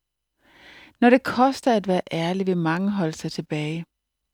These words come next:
Men et ordsprog i Bibelen siger:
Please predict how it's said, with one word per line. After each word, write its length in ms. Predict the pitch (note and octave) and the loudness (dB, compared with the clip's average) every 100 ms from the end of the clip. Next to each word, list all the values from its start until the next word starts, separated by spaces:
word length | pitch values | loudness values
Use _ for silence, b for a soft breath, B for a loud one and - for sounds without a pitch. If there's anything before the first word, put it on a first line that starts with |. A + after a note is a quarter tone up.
| _ _ _ _ - | _ _ _ _ -2
Men 120 | F#3+ | 2
et 140 | G#3 - | 2 2
ordsprog 480 | G#3+ B3 - A3+ G3+ | 2 2 2 0 0
i 40 | |
Bibelen 440 | G3+ A#3+ A3+ F#3+ F#3 | 0 0 0 0 -4
siger: 380 | - F#3+ G3 | -4 -2 -2